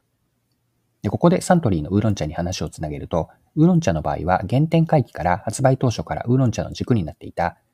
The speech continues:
健康に改めてフォーカスしたんですね。具体的には、ウーロン茶のポリフェノールの含有量に注目し、健康意識の高まりに応える形で、健康に良いお茶、お腹の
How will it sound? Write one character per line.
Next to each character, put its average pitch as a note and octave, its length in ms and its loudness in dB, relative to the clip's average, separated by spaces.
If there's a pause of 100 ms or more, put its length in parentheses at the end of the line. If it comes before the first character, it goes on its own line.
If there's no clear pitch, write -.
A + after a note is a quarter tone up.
(160)
健 E3 180 2
康 E3 400 0
に B2 160 0
改 A2 300 -2
め E2+ 80 -4
て G#2 140 -2
フ G2 120 -6
ォ - 20 -4
ー - 20 -4
カ F2+ 100 -8
ス - 100 -14
し - 80 -14
た E2 100 -10
ん - 40 -12
で - 80 -20
す - 120 -12
ね。 F2+ 200 -6 (840)
具 A#2 140 4
体 B2 120 4
的 A2+ 180 0
に E2 100 -2
は、 E2 220 -4 (140)
ウ C3+ 80 2
ー - 20 6
ロ C3+ 80 6
ン A2+ 60 4
茶 - 120 -4
の D#2+ 100 -6
ポ G2+ 120 -2
リ A2+ 80 2
フ B2 80 0
ェ B2 60 2
ノ B2 100 2
ー G2+ 40 0
ル F2 80 -2
の E2+ 100 -6
含 G2 200 0
有 G2 120 2
量 D2 160 -4
に G2 120 0
注 - 140 -8
目 D#2 160 -8
し、 - 280 -4 (200)
健 C#3+ 200 0
康 C#3 140 4
意 - 20 2
識 - 180 -6
の D#2 100 -6
高 - 200 -8
ま A2 100 2
り A2 80 2
に G#2+ 120 -2
応 G#2+ 180 -4
え A2 60 4
る F#2 80 0
形 - 300 -14
で、 - 240 -2 (260)
健 D#3 220 2
康 C#3+ 160 2
に B2 100 4
良 B2 80 4
い G#2 140 2
お - 40 -20
茶、 - 200 -8 (640)
お A2 60 0
腹 C#3 220 2
の B2+ 100 2